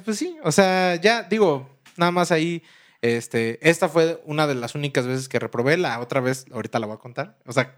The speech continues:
justo son esas dos veces que reprobé en la, en la carrera. Pues sí, o sea, me quedé ahí con ese, con ese mal trago. Pues ya, o sea, también, digo, no es como que guarde el rencor ni nada, simplemente sí fue la experiencia así como de, "Ah,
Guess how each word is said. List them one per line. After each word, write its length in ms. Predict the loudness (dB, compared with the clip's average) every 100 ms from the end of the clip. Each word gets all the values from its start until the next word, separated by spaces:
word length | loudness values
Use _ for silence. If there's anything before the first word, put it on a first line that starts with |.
| -18
justo 400 | -2 0 2 0
son 220 | 0 4 4
esas 240 | 4 -2
dos 120 | -2
veces 320 | -2 -4 -8 -14 -20 -20 _
que 100 | -6
reprobé 420 | -4 -2 -2 -2 -2
en 100 | -2
la, 160 | -4
en 120 | -6 -12
la 100 | -6
carrera. 460 | -6 -4 -6 -10 _ _ _ _ _ _ _ _ -20 _ _ _ _
Pues 120 | -8
sí, 160 | -8 -10 _ _
o 120 | -2
sea, 120 | -2
me 120 | 0
quedé 180 | 0 0
ahí 120 | -2 -4
con 180 | -8
ese, 300 | -8 -10 -14 _ _
con 160 | -8 -4
ese 120 | 2
mal 160 | 2 2
trago. 500 | 0 0 -2 -4 -14
Pues 120 | -2
ya, 340 | 0 0 -4 -4
o 80 | 2
sea, 360 | 2 2 -2
también, 340 | -4 2 2 2
digo, 200 | -2 0
no 80 | -2
es 80 |
como 180 | 0 0
que 60 | 2
guarde 220 | 0 0
el 60 | -2
rencor 340 | -6 -4 -4
ni 100 | -2
nada, 220 | -2 -2
simplemente 640 | -4 -4 -2 -2 0 0 0 -18 -20 _
sí 200 | -4 -2
fue 340 | 2 2 2 -2
la 80 |
experiencia 360 | -6 -6 -4 -4
así 100 | -6
como 200 | -8 -12
de, 100 | -14
"Ah, 80 | -12